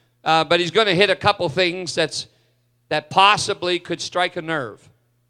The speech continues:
Okay? Now, I think all of us, when we get talking about angels, uh, that's a,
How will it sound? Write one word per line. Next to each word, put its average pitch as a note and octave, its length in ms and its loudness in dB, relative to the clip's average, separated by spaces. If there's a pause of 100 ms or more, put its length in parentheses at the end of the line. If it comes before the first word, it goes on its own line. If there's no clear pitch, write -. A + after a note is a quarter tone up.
(1400)
Okay? F3+ 300 -8 (840)
Now, F3 340 -6 (1700)
I D#3+ 120 -2
think A3 240 -2
all F#3+ 280 4
of E3 80 0
us, E3+ 360 -6 (680)
when E3 180 -6
we E3 100 -4
get E3 180 -4
talking F3+ 340 0
about E3 280 -2
angels, E3+ 680 -6 (760)
uh, D3 420 -4
that's E3+ 340 -4
a, C3+ 420 -2